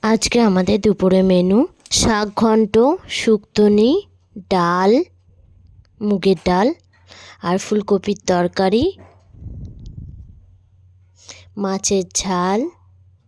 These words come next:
টক, মাছের টক, নলেন গুড়ের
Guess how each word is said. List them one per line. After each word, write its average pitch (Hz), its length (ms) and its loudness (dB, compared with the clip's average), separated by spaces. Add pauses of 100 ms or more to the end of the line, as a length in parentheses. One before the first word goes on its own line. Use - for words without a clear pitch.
(1400)
টক, 202 420 0 (480)
মাছের 196 400 -4 (160)
টক, 190 260 -4 (1300)
নলেন 208 380 0
গুড়ের 202 300 0